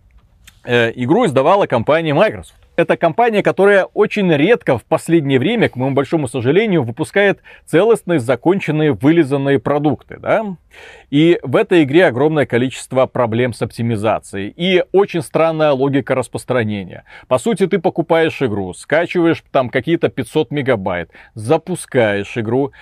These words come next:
а потом скачиваешь где-то сто гигабайт. Причем скачиваешь, не скачиваешь, а скачиваешь по каждый файлик отдельно. Этот ка-,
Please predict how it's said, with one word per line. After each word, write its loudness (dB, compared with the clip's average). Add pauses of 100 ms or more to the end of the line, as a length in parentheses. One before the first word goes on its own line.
(120)
а 2
потом 0
скачиваешь 0
где-то -2
сто 0
гигабайт. -6 (260)
Причем 0
скачиваешь, 0
не 2
скачиваешь, -2
а -2
скачиваешь 0
по -6
каждый 0
файлик 2
отдельно. 0
Этот 0
ка-, 0